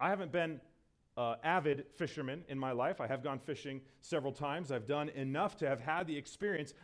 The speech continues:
of reeling in a line and finding what's on the end to be literal garbage that you have no interest in keeping, or perhaps some other non-fish thing. And what do you do when the thing that you're fishing for isn't the thing that you're getting?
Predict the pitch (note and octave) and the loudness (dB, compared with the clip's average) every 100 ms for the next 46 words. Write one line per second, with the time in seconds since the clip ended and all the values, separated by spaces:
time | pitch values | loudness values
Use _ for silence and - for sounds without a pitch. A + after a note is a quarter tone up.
0 | - B2+ B2 F3+ A#3 G3 F3 D#3 D#3 G#3 | -4 -2 0 2 4 4 4 4 4 4
1 | F#3 D3+ - C#3+ C#3 F#3+ G3 E3+ D#3 D#3 | 4 2 0 -4 -2 -2 0 -2 2 2
2 | D3+ - F#3 F3+ D3 D3 E3 G#3+ D#3+ D3+ | 0 0 0 2 -2 -4 -2 0 0 -2
3 | - - _ - C#3+ C3+ E3 F3+ E3 G#2+ | -6 -14 _ 0 2 4 4 4 2 2
4 | D3 F#3+ A#2+ - - - _ _ _ _ | 2 4 2 -4 -12 -18 _ _ _ _
5 | _ A2 B2+ C3 B2 D#3 F#3 F3+ F#3 D#3 | _ -6 0 0 0 2 2 2 0 -2
6 | C3+ - C3+ - G#3+ A#3 - - _ - | -4 -6 -10 -2 -2 0 -6 -12 _ -20
7 | - C#3 D3 D#3 D3+ - D#3 C#3+ D#3 - | -6 4 6 6 4 0 2 4 2 0
8 | D3 C#3 C#3 C3 D3 D3 C#3 D3 C3+ - | 2 2 2 2 0 0 -2 -4 -4 -8
9 | - - - A3 A#2+ A2+ C3 F3 G3 C#3+ | -18 -20 0 2 2 -2 0 0 0 0
10 | B3 F3 E3 D3 C#3+ C#3+ - F3 D#3 D3+ | 4 4 4 2 0 -2 -2 -2 -2 -2
11 | C#3 A3+ - E3 - C#3 C#3+ F3 C#3+ D3+ | 0 0 0 -4 2 2 4 2 2 -2
12 | D#3+ D#3 D3+ F3 E3 A#3 B2 | 0 0 0 -2 4 6 4